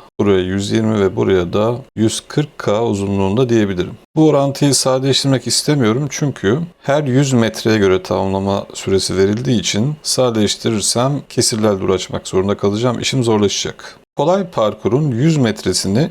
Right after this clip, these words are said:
iki dakikada tamamlıyormuş. O zaman yüz K metreyi de, yani bunu K ile çarptık, bunu da K ile çarpacağız. İki K dakikada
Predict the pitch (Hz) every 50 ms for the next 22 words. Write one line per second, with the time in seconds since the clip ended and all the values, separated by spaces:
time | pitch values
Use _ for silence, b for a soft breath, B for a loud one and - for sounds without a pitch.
0 | - - - 120 - 139 131 110 - - - - - - - - - - - -
1 | - - - - - - - - - - - - - - - _ _ _ _ _
2 | _ _ _ _ _ _ _ _ _ _ _ _ _ _ _ _ _ _ 123 147
3 | 170 165 135 98 95 95 107 143 131 104 95 95 98 127 180 165 - - - -
4 | 101 95 90 92 95 113 123 - - 131 135 123 107 92 101 107 143 180 190 -
5 | - - 101 101 - 98 110 117 107 - - 120 123 131 131 127 120 - 135 127
6 | 123 - - - - - - - - - - 156 143 117 101 - - 98 95 90
7 | 90 85 - - 104 107 110 123 117 127 127 143 151 - - - - - - -
8 | _ - 127 123 - - 175 170 - - 123 127 139 135 120 117 104 104 - -
9 | - - 101 104 113 135 156 156